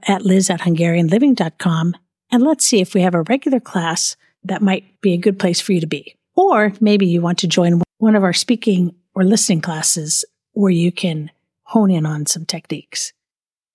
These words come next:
Check the show notes for the details about this upcoming beginner class, as well as the listening and speaking classes. And if you're listening to this podcast after these classes have already started, email me.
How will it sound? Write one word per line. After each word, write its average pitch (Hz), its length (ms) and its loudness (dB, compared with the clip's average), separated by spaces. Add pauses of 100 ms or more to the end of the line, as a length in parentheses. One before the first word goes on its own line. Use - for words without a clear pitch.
(340)
Check - 200 -4
the 190 80 0
show 302 240 2
notes 214 340 2
for - 140 -2
the 175 80 2
details 196 480 2
about 175 240 0
this - 180 -4
upcoming 185 480 -2
beginner 220 440 0
class, 311 560 0 (200)
as 190 280 0
well 190 300 2
as 190 200 2
the 175 120 -6
listening 180 460 0
and 170 100 -4
speaking 165 340 -4
classes. - 560 -6 (320)
And 196 200 4
if 196 120 0
you're 170 160 2
listening 202 380 2
to 196 120 0
this 180 120 0
podcast 233 680 -2 (120)
after 214 280 0
these 165 200 0
classes 175 400 -2
have 170 120 -4
already 160 180 -6
started, 254 500 0 (320)
email 220 340 2
me. 147 320 -12